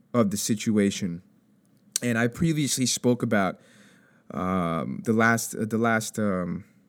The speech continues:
podcast about struggling with discipline, not struggling with time.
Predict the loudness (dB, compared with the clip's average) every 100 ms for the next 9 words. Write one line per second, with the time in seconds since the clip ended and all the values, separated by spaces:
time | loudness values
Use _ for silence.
0 | _ 2 4 4 4 2 2 0 2 2
1 | 0 _ _ _ _ _ _ _ _ -2
2 | 2 4 6 6 6 6 4 6 4 2
3 | -2 -2 0 0 0 -2 2 2 4 2
4 | 0 -2 -6 -6 -6 -8